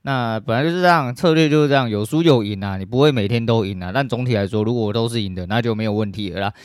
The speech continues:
那第一手跟第二手可以检讨的部分是，我到底要怎么样去试做它有没有突破，哦，因为我做的算是一种某种程度上的突破策略，可是不是很纯血那一种，是我符合我自己个性跟我自己判断的一个。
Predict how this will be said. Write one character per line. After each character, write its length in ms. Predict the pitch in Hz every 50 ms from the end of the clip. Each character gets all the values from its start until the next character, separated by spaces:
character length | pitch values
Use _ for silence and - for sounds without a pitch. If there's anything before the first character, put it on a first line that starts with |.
| - - _ _ _ _ -
那 720 | 123 139 143 143 143 143 143 143 143 139 139 139 139 135 - - _ _
第 260 | _ 202 208 196 202
一 60 | 208 196
手 160 | - 143 127
跟 120 | 139 156
第 120 | 147 170 170
二 80 | 170
手 100 | 151 127
可 100 | 120 135
以 60 | 135
检 240 | 120 - 120 120 123
讨 140 | 120 117 101
的 60 | 101
部 200 | 92 113 117 113
分 180 | 113 113 110 104
是， 880 | 101 117 113 110 104 101 101 98 95 92 90 90 87 85 80 58 - - - -
我 160 | - 92 107
到 220 | 110 - 175 165 135
底 140 | 117 104 104
要 200 | 139 135 123 104
怎 140 | - 98
么 40 | 98
样 140 | 104 110 117
去 160 | 110 - 113
试 260 | 107 - - 131 117
做 540 | 107 98 123 117 107 104 95 95 92 90 90 92
它 500 | - - 113 107 104 104 104 104 104 98 87 98
有 160 | 101 101 98
没 80 | 92 110
有 320 | 110 104 95 90 87 87 -
突 160 | - - 107
破， 300 | 95 104 95 87 98 107
哦， 60 | 123
因 100 | 143 160
为 20 |
我 160 | 151 113 95 95
做 220 | - - 160 135
的 160 | 110 104 104
算 180 | 104 - 131 120
是 160 | 120 127 123
一 120 | 117 117
种 280 | 104 - 104 92 90 87 - _ _ _ _ - _ - _ _ _ _ _ _
某 200 | 127 135 175 214
种 200 | 214 165 143 113
程 120 | 135 139
度 120 | 151 160
上 160 | 151 170 151 131
的 80 | 120
突 100 | 117 131
破 180 | 123 120 120 113
策 200 | - 117 107 101
略， 180 | 95 95 87
可 180 | 87 - 107 104
是 160 | 113 127 143
不 160 | 131 107 113
是 120 | 110 107 123
很 120 | 117 98
纯 200 | 90 104 98 101 95
血 180 | 104 104 92
那 140 | 92 92 95
一 60 | 98
种， 180 | 92 101 90 95
是 100 | 101 120
我 200 | 110 101 98 92
符 320 | - - - - 135 127
合 160 | 120 131 139
我 120 | 143 127 117
自 120 | 110 139
己 100 | 127 107
个 180 | 98 123 120 113
性 240 | 107 - 113 110 101
跟 160 | 113 113 113
我 200 | 104 98 92 95
自 80 | 104
己 80 | 101 95
判 200 | - - 104 98
断 160 | 95 98 95
的 80 | 92 90
一 60 | 92
个。 180 | - - 90